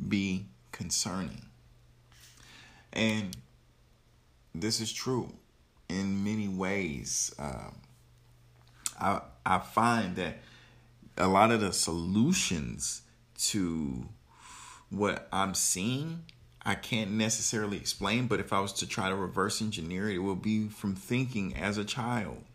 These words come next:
because they are so, um, empty, you know, and they're so open.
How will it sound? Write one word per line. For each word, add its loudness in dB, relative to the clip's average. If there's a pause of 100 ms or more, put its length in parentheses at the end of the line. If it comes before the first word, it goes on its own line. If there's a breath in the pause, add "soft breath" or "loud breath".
(600 loud breath)
because 0
they 4
are 2
so, 2 (680 loud breath)
um, -2 (140)
empty, 0 (2000 soft breath)
you 0
know, -2 (100)
and -2 (300)
they're 2
so -2
open. -2